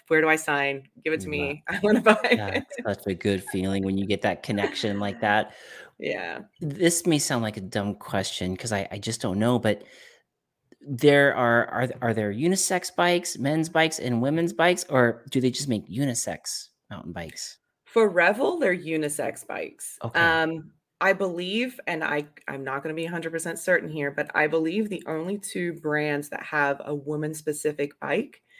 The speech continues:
Speaker 1: is Santa Cruz, Juliana, and Liv
Speaker 2: Oh.
Speaker 1: for
Speaker 2: Oh,
Speaker 1: Giant.
Speaker 2: yeah. Okay.
Speaker 1: Um, now, my little pet peeve with that is that the Juliana and the Santa Cruz are the exact same frame, so the geometry is
Speaker 2: Is
Speaker 1: no
Speaker 2: no
Speaker 1: different.
Speaker 2: different.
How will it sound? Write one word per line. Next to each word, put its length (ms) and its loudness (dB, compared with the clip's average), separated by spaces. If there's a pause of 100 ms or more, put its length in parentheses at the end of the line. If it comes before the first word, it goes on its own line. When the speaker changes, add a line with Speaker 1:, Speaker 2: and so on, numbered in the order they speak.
(460)
Speaker 1:
is 680 4
Santa 400 0
Cruz, 460 0
Juliana, 880 0
and 280 -6
Liv 320 -2
Speaker 2:
Oh. 280 -10 (460)
Speaker 1:
for 120 4
Speaker 2:
Oh, 120 0
Speaker 1:
Giant. 280 2 (600)
Speaker 2:
yeah. 60 -6
Okay. 140 0
Speaker 1:
Um, 600 2 (440)
now, 140 4
my 140 10
little 220 6
pet 280 6
peeve 240 4
with 220 4
that 220 6
is 180 2
that 280 2 (580)
the 80 -4
Juliana 600 2
and 180 2
the 60 0
Santa 340 2
Cruz 300 0
are 60 4
the 140 0
exact 380 2
same 260 -4
frame, 480 0
so 160 -2
the 100 0
geometry 720 0 (880)
is 160 -4
Speaker 2:
Is 60 -4
Speaker 1:
no 120 4
Speaker 2:
no 80 4
Speaker 1:
different. 200 2
Speaker 2:
different. 560 -4